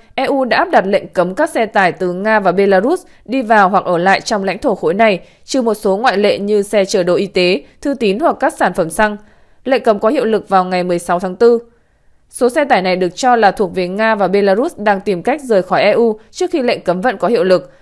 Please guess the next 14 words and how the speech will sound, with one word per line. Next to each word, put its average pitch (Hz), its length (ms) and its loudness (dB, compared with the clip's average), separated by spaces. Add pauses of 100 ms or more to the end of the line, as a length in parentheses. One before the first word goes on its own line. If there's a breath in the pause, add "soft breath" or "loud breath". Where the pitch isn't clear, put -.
(120)
song 277 220 -2
hạn 233 140 -2
chót 302 200 -2
đã 208 140 0
qua 226 300 2
mà 196 120 -2
họ 185 140 2
vẫn 175 200 -2
bị 262 100 -4
kẹt 185 280 0
lại 190 220 2
ở 175 120 0
Ba 190 160 4
Lan. 202 220 4